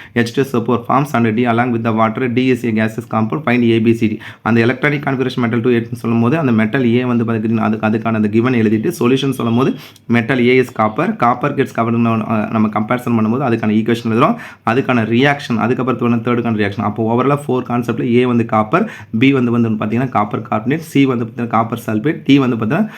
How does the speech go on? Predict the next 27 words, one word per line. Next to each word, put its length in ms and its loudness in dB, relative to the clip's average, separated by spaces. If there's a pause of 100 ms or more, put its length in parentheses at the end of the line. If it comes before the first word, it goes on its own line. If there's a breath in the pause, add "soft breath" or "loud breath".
(120 loud breath)
பார்த்தீங்கன்னா 360 0
சல்பர் 280 0
டை 120 2
ஆக்சைடு 300 -2
கேஸ். 140 0 (240)
So 140 -2
இந்த 160 2
ஃபோர் 280 2
கான்செப்ட்மே 440 -4
ஃபோர் 260 0
மார்க்கு. 320 2 (240)
இந்த 260 2
கொஸ்டின் 320 -2
வந்து 120 0
பார்த்தீங்கன்னா 320 0
கெமிஸ்ட்ரிக்கு 340 0
ரொம்ப, 160 2
ரொம்ப 160 0
முக்கியமான 420 2
கொஸ்டின். 340 -2 (380 loud breath)
நெக்ஸ்ட் 280 0
கம்பேரிசன் 500 0
பண்ணும்போது 300 2
வந்து 120 0
பா-, 140 -2
ஐயூபாக் 460 2
நேம், 200 2